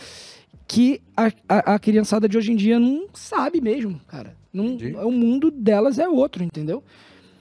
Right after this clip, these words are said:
Speaker 1: Então, eu acho que eu tento entender como funciona o universo dela hoje, como é o mundo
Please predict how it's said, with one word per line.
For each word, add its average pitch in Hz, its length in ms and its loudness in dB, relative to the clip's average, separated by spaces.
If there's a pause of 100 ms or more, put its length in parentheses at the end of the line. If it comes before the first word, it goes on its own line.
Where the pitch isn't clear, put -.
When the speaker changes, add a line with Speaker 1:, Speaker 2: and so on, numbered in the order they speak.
(180)
Speaker 1:
Então, 196 480 6 (1200)
eu 180 200 8
acho 180 180 4
que 214 260 4 (560)
eu 190 120 8
tento 247 580 6
entender 202 540 6
como 226 460 8
funciona 156 520 4
o - 20 6
universo 139 360 2
dela 127 220 6
hoje, 139 320 6
como 190 220 2
é 196 40 8
o 180 60 6
mundo 160 480 2